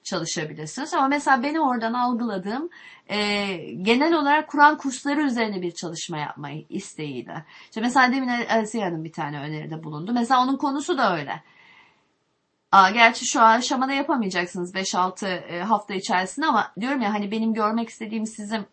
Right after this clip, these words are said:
metodolojiyi nasıl kurguladığınız, hani onu görmem benim için yeterli. Alan araştırmasını yapmanıza gerek yok.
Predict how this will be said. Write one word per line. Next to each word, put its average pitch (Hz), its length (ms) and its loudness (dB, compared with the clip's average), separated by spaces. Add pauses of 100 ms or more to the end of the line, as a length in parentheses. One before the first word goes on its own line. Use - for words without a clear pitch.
(240)
metodolojiyi 226 800 0
nasıl 233 340 -4
kurguladığınız, 170 920 -4 (240)
hani 180 140 -6
onu 233 200 4
görmem 226 440 8
benim 214 160 -2
için 226 220 -4
yeterli. 196 520 2
Alan 180 240 2
araştırmasını 196 720 -4
yapmanıza 196 560 0
gerek 180 320 -4
yok. - 180 -10